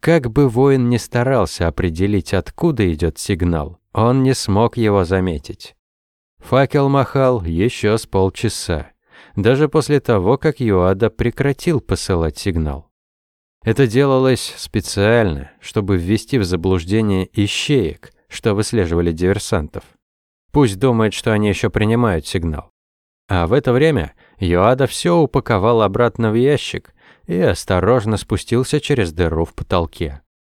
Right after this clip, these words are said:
Прислушавшись, он тихо открыл дверь. Теперь главное выйти незамеченным. Ему повезло. Через несколько секунд Юада шёл по чёрной улице.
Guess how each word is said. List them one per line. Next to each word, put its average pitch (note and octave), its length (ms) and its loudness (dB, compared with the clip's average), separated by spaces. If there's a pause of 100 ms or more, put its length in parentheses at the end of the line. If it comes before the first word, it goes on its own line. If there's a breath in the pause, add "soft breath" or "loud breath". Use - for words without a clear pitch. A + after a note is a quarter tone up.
(300)
Прислушавшись, C3+ 720 0
он G2 160 0
тихо C3+ 500 -2
открыл F#2 380 -2
дверь. D#2+ 460 -4 (320)
Теперь A2+ 400 -2
главное A2+ 580 2
выйти G#2 320 0
незамеченным. G2 920 -2 (540)
Ему F2+ 360 0
повезло. A#2+ 800 2 (180)
Через F2 320 -2
несколько A2 460 -2
секунд B2+ 520 -2
Юада A#2 440 2
шёл A2+ 320 0
по D3+ 160 -2
чёрной F#2 480 0
улице. D#2 480 -4